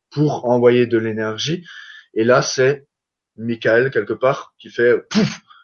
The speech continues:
retour à l'envoyeur. Il y a le guerrier de lumière qui est là, il y a une justesse qui n'est pas là. Je, c'est retour à l'envoyeur, et la personne, elle se reprend, en fait, ces énergies-là.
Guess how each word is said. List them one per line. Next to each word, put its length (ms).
retour 420
à 40
l'envoyeur. 680
Il 60
y 40
a 20
le 120
guerrier 360
de 100
lumière 420
qui 160
est 80
là, 340
il 100
y 80
a 200
une 360
justesse 520
qui 120
n'est 140
pas 160
là. 180
Je, 480
c'est 160
retour 400
à 60
l'envoyeur, 500
et 20
la 120
personne, 320
elle 80
se 160
reprend, 520
en 80
fait, 180
ces 260
énergies-là. 600